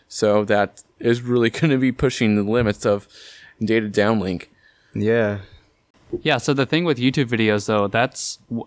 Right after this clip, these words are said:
Speaker 3: that's one or two megabits per second of, like, data transmission, just because YouTube takes advantage of compression algorithms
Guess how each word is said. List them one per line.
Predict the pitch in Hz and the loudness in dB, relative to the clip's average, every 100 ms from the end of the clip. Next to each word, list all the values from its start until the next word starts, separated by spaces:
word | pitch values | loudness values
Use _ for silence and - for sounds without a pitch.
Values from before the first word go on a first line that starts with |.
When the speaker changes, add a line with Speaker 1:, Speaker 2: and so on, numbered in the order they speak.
| _ - | _ -6
Speaker 3:
that's | 120 131 - | -2 -2 -2
one | 123 127 | 0 2
or | 120 110 | 2 0
two | - 127 120 | -2 -2 0
megabits | 107 110 113 113 - | 0 0 0 0 -2
per | 117 | -4
second | 104 120 110 113 - _ _ _ _ - | -2 -2 -2 -4 -4 _ _ _ _ -4
of, | 104 101 98 - 117 | -2 -2 -4 -8 -2
like, | 107 101 | 0 0
data | 123 139 | 0 0
transmission, | 123 107 113 98 101 104 _ - _ _ - | 0 -2 -2 -2 -2 -4 _ -20 _ _ -4
just | 123 | -2
because | 143 123 113 | 0 0 0
YouTube | 120 139 123 | 0 -2 0
takes | 123 113 - - - _ _ _ _ _ - | -2 -2 -8 -12 -14 _ _ _ _ _ -6
advantage | 113 117 117 107 | -2 0 0 0
of | 110 107 - | -2 -2 -2
compression | 113 123 117 113 | -2 0 -2 -2
algorithms | 104 104 101 104 104 | 0 0 -2 -2 -4